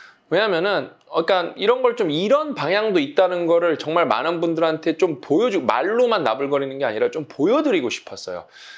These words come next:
유튜브를 단순히 유튜브 광고 수익을 메인으로 보는 게 아니라 말 그대로 철저하게, 그렇게 하시는 분들도 있어요. 소통장구로 생각을 해서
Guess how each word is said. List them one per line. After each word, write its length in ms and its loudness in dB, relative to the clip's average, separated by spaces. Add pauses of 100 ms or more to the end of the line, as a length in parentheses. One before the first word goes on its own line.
(240)
유튜브를 840 2
단순히 800 -2
유튜브 360 0
광고 340 0
수익을 460 2
메인으로 400 2
보는 200 0
게 60 2
아니라 580 0 (500)
말 360 4
그대로 380 2
철저하게, 840 2
그렇게 200 2
하시는 240 2
분들도 240 2
있어요. 420 2 (380)
소통장구로 1200 2
생각을 460 0
해서 440 -2